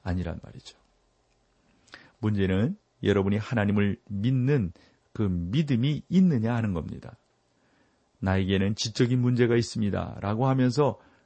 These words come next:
여러분 변명하면 안 된다고요. "나에게는 다른 경험이 있습니다." 이러면서 여러분들이 변명하면 안 된단 말이죠. 아무 소용이 없어요.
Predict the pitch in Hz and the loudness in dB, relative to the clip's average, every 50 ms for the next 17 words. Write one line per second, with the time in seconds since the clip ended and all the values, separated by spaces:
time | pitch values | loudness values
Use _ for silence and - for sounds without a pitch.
0 | _ - - - 220 240 247 208 160 - 156 147 143 143 139 123 117 104 107 113 | _ -6 -2 0 0 2 2 0 2 2 0 2 2 2 2 2 2 2 2 0
1 | 104 87 92 85 92 90 87 - 76 - - - - _ _ _ _ _ - - | 0 -2 -4 -4 -4 -4 -4 -6 -10 -12 -14 -16 -20 _ _ _ _ _ -20 -20
2 | _ _ 113 95 90 92 92 98 98 98 101 - - - 107 110 120 110 110 110 | _ _ 0 0 0 2 0 0 -2 -2 -4 -4 -6 -2 0 0 0 2 2 2
3 | 113 123 127 131 139 135 - - 139 127 101 - 113 - - - - - 180 208 | 4 4 4 2 2 0 -2 -2 -2 -2 -2 -4 -6 -10 -10 -8 -2 0 4 4
4 | 254 269 262 247 233 180 202 170 143 - - - _ - 123 117 113 107 98 92 | 4 4 4 4 4 4 4 2 0 -2 -10 -10 _ 2 4 4 4 2 2 0
5 | 95 98 - - 110 110 110 110 95 85 87 87 90 98 98 90 85 87 82 - | -2 -2 -2 0 0 2 2 2 2 0 -2 -2 -2 -2 -2 -2 -2 -2 -4 -4
6 | - - - 85 95 120 - - _ _ _ _ _ _ _ _ _ _ _ - | -8 -10 -12 -14 -14 -16 -20 -20 _ _ _ _ _ _ _ _ _ _ _ -4
7 | - 156 175 185 196 185 - - 185 180 175 165 151 123 92 - - - 82 - | 0 2 4 4 4 4 6 4 4 6 6 4 2 0 -2 -2 -4 -10 -8 -8